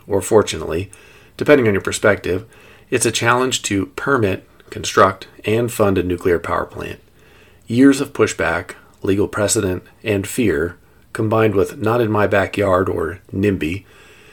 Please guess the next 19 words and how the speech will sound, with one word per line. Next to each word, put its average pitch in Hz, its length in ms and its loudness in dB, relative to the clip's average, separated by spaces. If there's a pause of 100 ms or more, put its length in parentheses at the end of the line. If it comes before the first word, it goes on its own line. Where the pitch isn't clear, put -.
(160)
make 127 160 4
it 123 60 0
extremely 123 560 2
difficult 98 460 2
to - 80 -6
bring 101 280 0
the 95 80 0
needed 113 500 0 (120)
nuclear 113 320 2
generation 90 560 -2
online. 85 500 -4 (840)
This - 220 4
against 123 280 2
a 107 40 -6
backdrop 117 600 0
of - 120 -6
hostility 110 720 2 (320)
and 95 140 -6
underinvestment 95 880 0